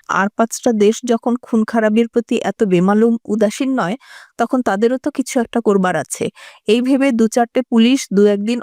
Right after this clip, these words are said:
অকুস্থলে ঘোরাঘুরি করে যায়। ডান দিকে ড্রাইভার শিখ সর্দারজি, বয়স ষাটের কাছাকাছি,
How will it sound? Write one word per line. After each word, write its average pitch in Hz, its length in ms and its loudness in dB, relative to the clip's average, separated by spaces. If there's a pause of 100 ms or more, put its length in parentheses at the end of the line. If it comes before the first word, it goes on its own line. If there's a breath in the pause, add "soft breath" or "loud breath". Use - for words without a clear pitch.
অকুস্থলে 233 560 -2
ঘোরাঘুরি 208 480 2
করে 170 240 2
যায়। 147 240 -2 (500 soft breath)
ডান 220 280 2
দিকে 269 220 0
ড্রাইভার 214 500 0
শিখ - 320 -4
সর্দারজি, 165 640 0 (420)
বয়স 220 280 2
ষাটের 220 340 -2
কাছাকাছি, - 680 -6